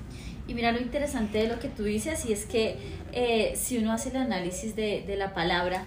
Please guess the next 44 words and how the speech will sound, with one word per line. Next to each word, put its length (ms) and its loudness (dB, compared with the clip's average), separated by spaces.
cada 240 4
vez 180 2
que 100 0
un 100 2
gobernador 720 2
no 480 6
estaba 380 0
de 80 0
acuerdo 560 0
a 80 0
la 140 2
ley 200 0
del 140 -2
Padre, 500 2
no 140 2
se 140 0
alineaba, 680 2
su 200 0
reinado 440 2
era 320 0
corto, 560 2
eh, 420 4
venían 420 0
plagas 400 2
para 260 0
su 160 -4
reinado, 640 2
eran 260 2
exiliados, 840 4
había 360 4
castigo 640 -2
para 160 2
el 100 0
pueblo, 420 2
porque 400 2
no 120 0
se 100 -6
estaba 340 -2
gobernando 480 0
de 100 2
acuerdo 380 -2
a 40 -4
la 140 -2
Torá. 280 -2